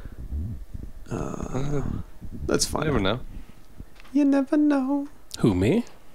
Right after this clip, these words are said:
Speaker 1: No, I'm fucking around.
Speaker 3: Oh. I was trying to be
Speaker 1: Was,
Speaker 3: quiet,
Speaker 1: wasn't
Speaker 3: putting
Speaker 1: the
Speaker 3: the
Speaker 1: shit
Speaker 3: lid on my water bottle back on.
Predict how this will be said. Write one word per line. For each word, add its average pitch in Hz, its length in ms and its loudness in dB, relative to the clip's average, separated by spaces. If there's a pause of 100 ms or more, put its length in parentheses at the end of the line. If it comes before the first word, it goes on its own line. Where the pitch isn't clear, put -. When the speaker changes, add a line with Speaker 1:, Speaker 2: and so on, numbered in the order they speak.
(220)
Speaker 1:
No, 110 280 6
I'm 101 100 2
fucking - 300 -6
around. - 200 -8
Speaker 3:
Oh. 82 240 2 (840)
I - 40 -2
was 87 100 0
trying 98 160 4
to 92 60 4
be 82 120 0
Speaker 1:
Was, - 80 2
Speaker 3:
quiet, 87 340 4
Speaker 1:
wasn't 120 260 2
Speaker 3:
putting 92 160 2
Speaker 1:
the 87 80 2
Speaker 3:
the - 60 2
Speaker 1:
shit 85 80 2
Speaker 3:
lid 90 140 4
on 85 120 2
my 78 240 2
water 80 340 2
bottle 76 280 2
back 71 260 0
on. 69 160 -6